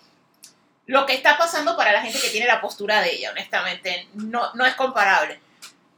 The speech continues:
Esto, y ella ya venía haciendo comentarios negativos sobre varios temas. El problema, que es el debate que hay ahorita mismo fuerte, es, tú puedes separar a la obra de la vida personal del artista, y es algo que no es la primera vez que se cuestiona. O sea,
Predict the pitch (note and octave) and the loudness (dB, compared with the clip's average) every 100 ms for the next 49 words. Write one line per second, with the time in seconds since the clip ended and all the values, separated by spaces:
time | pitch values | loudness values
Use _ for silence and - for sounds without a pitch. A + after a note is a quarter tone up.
0 | - A#3+ B3+ C4+ - C4 B3+ C#4 C#4+ C#4+ | -2 4 4 2 2 2 2 -2 -2 -2
1 | C#4 B3 B3+ C4 C4 A3+ B3+ B3+ A#3 G3 | -2 -4 -6 -6 -8 -10 -8 -8 -10 -10
2 | G#3+ G#3 A#3+ A3+ F#3+ F#3 G#3+ G#3+ F#3+ G3 | -6 -6 -6 -10 -12 -10 -12 -10 -10 -10
3 | G3+ G#3 G3 A3 G#3+ A#3+ A#3 C#4 F#4 A4 | -12 -16 -14 -16 -14 -14 -10 -8 -8 -10
4 | C#4+ D#4 E4+ A#3+ G#3+ G#3+ C#4+ A3 A3 A#3 | -14 -14 -8 -6 -6 -8 -10 -10 -10 -10
5 | A#3 A3 A3 A3+ A3+ C4 A#3 F#3 - - | -10 -10 -12 -16 -10 -6 -6 -6 -20 -20
6 | _ _ - A3 G#3 - - _ _ _ | _ _ -14 -10 -10 -12 -18 _ _ _
7 | _ _ _ _ _ - C4+ _ D4 E4 | _ _ _ _ _ -20 -20 _ -4 -2
8 | F#4+ G#4+ - C#4+ - A3 A3 G#3+ G#3+ - | -2 -6 -8 -8 -6 -2 0 0 -2 -8
9 | _ _ - G#3+ G#3+ G#3 A3+ A3+ A#3+ D4 | _ _ -12 -6 0 0 0 -4 -6 -6
10 | - - _ G3+ A3 G3+ A3 G#3+ B3+ B3 | -12 -20 _ -10 -6 -6 -6 -6 -6 -6
11 | - G3 F#3+ A#3+ G#3+ - - A3 A3+ D4 | -12 -12 -10 -6 -6 -8 -14 -12 -8 -8
12 | E4+ F#4+ B3+ A#3 C4 D#4+ F4+ - A3+ A3 | -8 -8 -8 -8 -10 -8 -8 -10 -10 -6
13 | C4+ C#4+ E4 B3 - - - D4 - - | -6 -6 -10 -16 -16 -16 -6 -4 -4 -8
14 | - D#3 - | -4 -4 -4